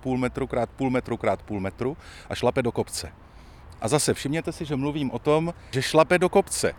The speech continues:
protože pro toho posluchače, který to nevidí, je to spojené s pocitem, který on pravděpodobně zná.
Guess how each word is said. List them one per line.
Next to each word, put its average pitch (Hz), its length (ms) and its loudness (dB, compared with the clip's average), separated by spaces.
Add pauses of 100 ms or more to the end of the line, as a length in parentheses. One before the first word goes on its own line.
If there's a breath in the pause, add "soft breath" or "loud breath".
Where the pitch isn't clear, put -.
protože 127 340 -2
pro 139 140 -2
toho 226 200 2
posluchače, 143 560 -2
který 165 240 -2
to 196 120 0
nevidí, 98 520 -2 (540 loud breath)
je 101 380 4 (460)
to 131 100 0
spojené 190 460 2
s - 120 -4
pocitem, - 480 2
který 175 260 0
on 160 160 0
pravděpodobně 139 840 4
zná. 110 420 2